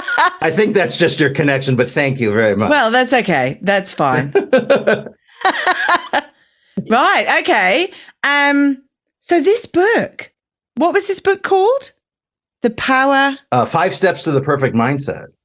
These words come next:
Speaker 2: Wow. Okay. Wow. I, I, I'm just asked because I'm building up a list, so I don't know if it's still in print, but maybe I should get it.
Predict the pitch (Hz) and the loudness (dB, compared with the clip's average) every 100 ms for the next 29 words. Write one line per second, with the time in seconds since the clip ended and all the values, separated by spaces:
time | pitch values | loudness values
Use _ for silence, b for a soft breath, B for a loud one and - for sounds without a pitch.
0 | _ _ _ _ 160 156 156 190 160 143 | _ _ _ _ -4 -2 0 0 -2 -2
1 | 165 208 202 147 - 214 247 _ _ _ | -4 -4 -4 -4 -6 -10 -14 _ _ _
2 | 165 170 185 156 175 175 - - 170 156 | -2 0 0 0 0 -2 -4 -4 0 2
3 | 160 - 165 151 - 156 - 165 - B | 0 0 0 0 -2 -6 -6 -10 -12 B
4 | B B 175 180 - _ - 190 185 180 | B B -2 -2 -2 _ 0 0 2 0
5 | 165 165 247 - - - 170 156 151 143 | 2 2 2 -2 -6 -4 0 2 2 0
6 | 160 160 151 175 151 - 165 151 214 240 | 0 0 0 -2 -4 -2 0 0 0 0
7 | 160 135 156 165 165 165 165 175 226 220 | 2 2 2 2 0 0 -2 -2 0 -2
8 | - | -4